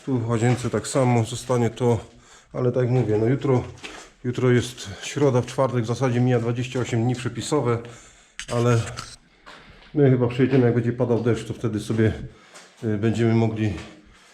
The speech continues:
po prostu wykorzystać ten dzień na taki temat jak tu, żeby to wszystko rozszalować i deski poskładać i powywozić te stemple metalowe i w zasadzie tyle,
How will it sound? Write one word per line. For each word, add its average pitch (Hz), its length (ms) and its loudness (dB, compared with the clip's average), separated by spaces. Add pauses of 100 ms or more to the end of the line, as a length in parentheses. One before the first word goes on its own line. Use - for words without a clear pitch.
(220)
po 120 80 -6
prostu 120 340 -4
wykorzystać 120 500 -4
ten 110 220 -4
dzień 120 400 -2
na 113 140 -4
taki 117 420 -4 (640)
temat 120 360 -2
jak 107 120 -6
tu, 123 160 -8
żeby 113 220 -4
to 117 100 -6
wszystko 120 320 -8
rozszalować 113 720 -2
i 113 180 -2 (2250)
deski 117 300 -2
poskładać 117 540 0
i 113 40 -8
powywozić 110 600 -2
te 107 100 -4
stemple 113 420 -2
metalowe 110 500 0 (600)
i 123 40 -6
w 104 60 -4
zasadzie 113 400 0
tyle, 101 320 0